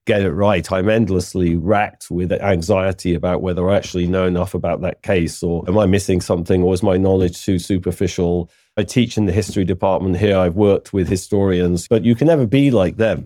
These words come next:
So I think we have skills, they have skills. The most important thing is to talk and collaborate and appreciate other people's methods and other people's knowledge. I, I tend to think that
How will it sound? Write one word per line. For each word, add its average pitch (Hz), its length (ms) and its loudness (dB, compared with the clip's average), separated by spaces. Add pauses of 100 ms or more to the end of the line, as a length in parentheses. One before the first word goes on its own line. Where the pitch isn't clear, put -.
(100)
So 139 180 2
I 135 80 4
think 165 300 0
we 139 180 2
have 143 140 2
skills, 135 440 0
they 131 160 4
have 123 140 2
skills. 110 460 2
The 107 60 2
most 113 280 2
important 117 380 0
thing 107 140 0
is 92 140 -2
to 87 100 -6
talk 104 440 0
and 92 140 -4
collaborate 95 880 0
and 98 140 0
appreciate 98 720 2
other 107 180 2
people's 95 640 -2
methods 98 540 0
and 92 140 2
other 92 160 -2
people's 90 460 -2
knowledge. 95 400 0
I, 123 200 0 (180)
I 214 120 2
tend 226 240 2
to 175 100 4
think 165 280 0
that 123 260 0